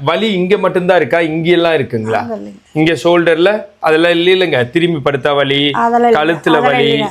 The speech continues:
Speaker 2: இந்த இடம், இந்த
Speaker 1: தலை-,
Speaker 2: தூக்கும் போது இது பண்றது
Speaker 1: ம்.
Speaker 2: ஜாயிண்ட் இல்லையில்ல,
Speaker 1: ஆ.
Speaker 2: அதனால அது கொஞ்சம் லேசா வலி இருக்கும்.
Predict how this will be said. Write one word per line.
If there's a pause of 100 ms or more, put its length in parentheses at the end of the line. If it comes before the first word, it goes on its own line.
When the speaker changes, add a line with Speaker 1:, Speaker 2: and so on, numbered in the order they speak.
(120)
Speaker 2:
இந்த
இடம்,
இந்த
Speaker 1:
தலை-,
Speaker 2:
தூக்கும்
போது
இது
பண்றது
Speaker 1:
ம்.
Speaker 2:
ஜாயிண்ட்
இல்லையில்ல,
Speaker 1:
ஆ.
Speaker 2:
அதனால
அது
கொஞ்சம்
லேசா
வலி
இருக்கும்.